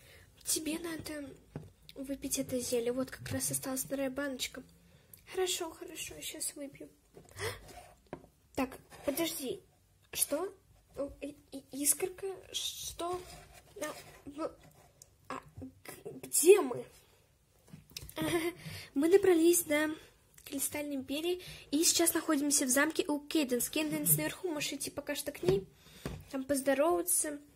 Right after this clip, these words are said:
там и Старлайт. О, хорошо. Мы в безопасности, это очень безопасное место, поэтому зомби сюда не проникнут. Но нам надо разобраться с этой эпидемией, чтобы излечить всех зомби и чтобы опять стал мир.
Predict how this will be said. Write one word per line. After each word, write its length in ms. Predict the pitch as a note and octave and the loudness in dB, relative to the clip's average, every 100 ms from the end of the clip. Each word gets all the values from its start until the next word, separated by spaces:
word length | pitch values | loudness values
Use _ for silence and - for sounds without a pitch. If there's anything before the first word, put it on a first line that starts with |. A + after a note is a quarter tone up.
| _ _ - | _ _ -12
там 220 | - C4+ C4 | -4 -2 -2
и 40 | |
Старлайт. 640 | - - D4+ D#4 D4 D4 - _ _ _ - - - - _ - - | -2 -2 -4 -4 -6 -6 -12 _ _ _ -20 -20 -20 -20 _ -20 2
О, 140 | F#4 E4+ | 4 6
хорошо. 760 | D4+ - E4 D#4+ - D4 C4 - - _ _ - - | 2 -4 -2 2 2 0 -2 -8 -20 _ _ -10 4
Мы 200 | E4 F4+ | 6 6
в 40 | |
безопасности, 600 | E4+ F4 F4 E4+ C#4+ - | 6 4 4 2 2 4
это 160 | C#4 D#4+ | 4 2
очень 240 | - D#4 | 2 0
безопасное 500 | C#4 D4+ D#4+ D4+ D#4+ | 0 0 0 0 0
место, 480 | D#4+ D4 - - A3 - - - - C#4+ | 0 2 0 -2 -8 -10 -16 -18 -6 -4
поэтому 260 | C#4+ C#4+ | 0 2
зомби 260 | D4 D#4+ C#4+ | 4 4 2
сюда 260 | - C#4 | 4 4
не 100 | C#4 | 2
проникнут. 640 | C4+ C#4+ D4 D#4+ - - - - - - - - - - - | 4 4 2 0 -4 -4 -8 -20 -20 -20 -20 -18 -20 -18 -6
Но 80 | D4+ | -2
нам 180 | E4 D#4+ | 0 0
надо 220 | D#4 C#4+ | 0 0
разобраться 560 | C#4+ D4+ D4 D#4 D#4 | 2 0 0 -2 0
с 100 | - | 0
этой 220 | C#4+ C#4 C4 | 0 -4 -4
эпидемией, 440 | C#4+ C4+ D4+ C4+ | -4 -2 0 0
чтобы 240 | C4 B3 | 0 0
излечить 380 | B3+ C4 - C4 | -2 -2 -4 -2
всех 280 | - C#4+ C4+ | 0 4 4
зомби 300 | C4 C#4+ B3 | 4 2 0
и 280 | - B3 A#3+ | -4 -4 -4
чтобы 380 | - B3+ B3 A#3+ | -4 -2 0 0
опять 400 | B3+ B3 C4+ - | -2 0 0 0
стал 260 | - B3+ | -4 -4
мир. 300 | B3+ C#4 C4 | 0 0 -2